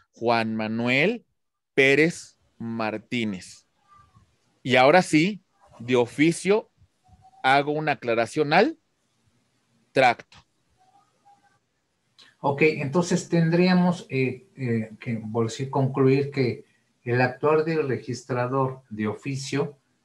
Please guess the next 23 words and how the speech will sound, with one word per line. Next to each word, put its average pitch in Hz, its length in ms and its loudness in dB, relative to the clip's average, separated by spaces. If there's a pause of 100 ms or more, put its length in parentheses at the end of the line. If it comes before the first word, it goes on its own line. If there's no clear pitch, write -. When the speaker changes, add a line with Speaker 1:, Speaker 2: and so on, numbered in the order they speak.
(140)
Speaker 2:
debe 135 260 0
prevalecer 117 800 -2
un 135 140 -2
criterio 123 720 -4 (1000)
de 110 200 -4
antecedente 117 1000 -4
para 107 340 -6
poder 117 440 -2
emitir 107 540 -8
este 113 380 -4
oficio, 131 500 -6
esa 110 320 -8
corrección. 104 720 -8 (300)
Speaker 1:
Deberíamos 143 880 0
hacer 151 220 -6
una 165 180 -2
calificación 127 1040 -2 (160)
in-, 139 420 -2 (100)
extrínseca 139 1200 0 (140)
con 131 300 2
todos 196 260 4
los 170 200 2
elementos 143 640 0